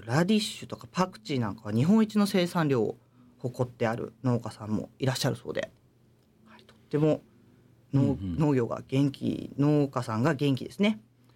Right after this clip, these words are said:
Speaker 2: うん、
Speaker 1: で、
Speaker 2: なるほどね。
Speaker 1: はい。
Speaker 2: あのー、まあ、葉物は確かに
Speaker 1: うん。
Speaker 2: とっても有名で、
Speaker 1: はい。
Speaker 2: 生産量も多いですね。
Speaker 1: うん。
Speaker 2: 私、前、あの、農政にもおりましたんで、
Speaker 1: うん。
Speaker 2: よく知ってるんですけど、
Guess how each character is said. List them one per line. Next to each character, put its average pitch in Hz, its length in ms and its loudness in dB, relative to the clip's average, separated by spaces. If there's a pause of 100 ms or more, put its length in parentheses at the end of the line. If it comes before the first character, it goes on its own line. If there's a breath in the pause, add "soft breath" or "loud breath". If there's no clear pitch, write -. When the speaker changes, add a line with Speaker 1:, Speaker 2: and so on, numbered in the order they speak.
Speaker 2:
う 113 60 6
ん、 104 60 6
Speaker 1:
で、 90 40 4
Speaker 2:
な 87 60 4
る 233 60 4
ほ 208 60 4
ど 92 60 -4
ね。 110 140 -4 (180)
Speaker 1:
は 147 160 0
い。 139 160 0
Speaker 2:
あ - 40 -2 (120)
の 165 520 2
ー、 160 180 4
ま 233 100 6
あ、 311 120 0
葉 180 180 0
物 247 460 6
は 233 80 4
確 - 200 -2
か 185 120 4
に 104 220 2 (100)
Speaker 1:
う 143 40 -12
ん。 131 160 -8
Speaker 2:
と - 80 -12
っ - 20 -8
て - 80 2
も 180 80 6
有 120 180 6
名 98 380 2 (500)
で、 104 160 6
Speaker 1:
は - 40 2
い。 80 60 -4
Speaker 2:
生 113 160 0
産 113 160 2
量 110 100 4
も 90 260 2
多 90 80 4
い 82 360 0
で 143 40 -4
す 156 100 -2
ね。 170 100 2
Speaker 1:
う - 20 2
ん。 139 180 -4 (240 loud breath)
Speaker 2:
私、 156 220 2
前、 117 220 4
あ 87 100 -2
の、 82 140 -4
農 98 140 2
政 101 440 4
に 107 80 4
も 92 80 4
お 78 60 2
り 82 80 0
ま 85 120 2
し - 80 -6
た 71 100 -2
ん 73 100 0
で、 226 80 4
Speaker 1:
う 196 160 2
ん。 - 20 -6
Speaker 2:
よ 90 120 -4
く - 80 -6
知 - 100 -2
っ - 20 -8
て 78 100 -4
る 76 80 -2
ん 73 60 -2
で - 80 -8
す - 100 -10
け - 80 -6
ど、 85 180 2